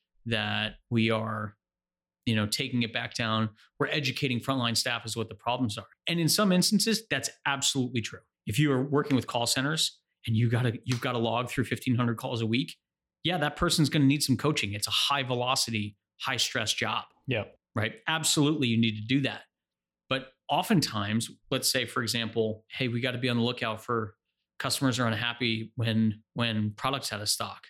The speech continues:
Speaker 1: The person who's sitting on the front line is gonna go, "Yeah, I know that because I'm the one who they yelled at."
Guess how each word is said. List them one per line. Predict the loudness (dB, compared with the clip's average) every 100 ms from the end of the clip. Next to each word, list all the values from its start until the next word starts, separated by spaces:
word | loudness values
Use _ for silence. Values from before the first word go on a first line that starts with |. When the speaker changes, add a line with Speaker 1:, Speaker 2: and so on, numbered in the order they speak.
| -8
Speaker 1:
The | 0
person | 2 4 6
who's | 6 4
sitting | 4 4
on | 2
the |
front | 2 0
line | 2
is | 2
gonna | 2
go, |
"Yeah, | 2 0 0 0
I |
know | 2 4 4
that | 2 -2 _ _ _ _
because | 0 2 2
I'm | 2 4 4
the |
one | 6 4
who | 4 4
they | 2
yelled | 2 0
at." | 0